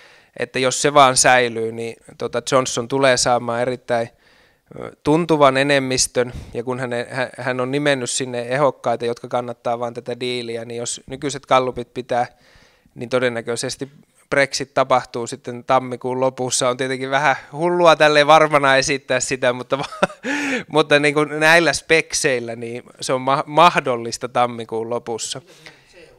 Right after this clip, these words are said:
Ja sitten tosiaan siihen liittyy nyt Juncker piti puheensa,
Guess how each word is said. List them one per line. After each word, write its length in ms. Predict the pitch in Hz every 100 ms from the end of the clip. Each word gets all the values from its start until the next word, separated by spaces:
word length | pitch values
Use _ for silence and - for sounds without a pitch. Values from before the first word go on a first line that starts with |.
| _ _ _ _ -
Ja 120 | 127
sitten 280 | 147 160 156
tosiaan 400 | 170 160 156 147 165
siihen 260 | 147 175 151
liittyy 240 | 151 151
nyt 200 | 147 151 -
Juncker 480 | 175 180 - 160
piti 240 | 143 143 139
puheensa, 520 | 156 156 151 123 131